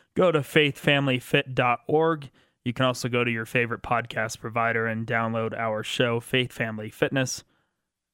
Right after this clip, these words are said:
on Apple Podcasts, Spotify, Google Podcasts, Amazon Music, wherever you want to listen to podcasts.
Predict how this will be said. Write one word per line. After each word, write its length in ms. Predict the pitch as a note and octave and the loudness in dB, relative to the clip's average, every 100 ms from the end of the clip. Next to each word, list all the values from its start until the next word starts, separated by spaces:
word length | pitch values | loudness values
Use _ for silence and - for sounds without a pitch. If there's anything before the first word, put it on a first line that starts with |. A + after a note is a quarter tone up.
| _ | _
on 200 | - A2 | -4 -4
Apple 420 | - A2+ A2 A2 - | -2 -2 -2 -4 -4
Podcasts, 680 | B2 A2+ - B2 A2+ - | -2 -2 -2 -2 -2 -4
Spotify, 760 | - B2 A#2 A2+ A#2+ A2 A2 A2 _ _ _ _ _ _ | -2 0 0 -4 -2 -2 -4 -6 _ _ _ _ _ _
Google 280 | - A#2 A2 | -4 -2 -2
Podcasts, 840 | G#2+ A#2 A2 A2 A2 G#2+ G#2+ - - | -2 -2 -2 -4 -4 -2 -2 -6 -6
Amazon 560 | A2+ A2+ A2+ A2 A2 | -4 -4 -4 -4 -4
Music, 520 | A2 A2 A2 A2 - - _ _ - | -6 -8 -6 -8 -10 -20 _ _ 0
wherever 340 | D#3+ D#3 C3+ | 2 4 2
you 120 | B2+ | 2
want 180 | A#2+ A#2+ | 2 0
to 60 | A2+ | -2
listen 320 | A2+ - A2 | -4 -4 -6
to 60 | |
podcasts. 720 | A2 - A2 G#2+ A2+ G#2+ - | -4 -2 -2 -2 -4 -4 -6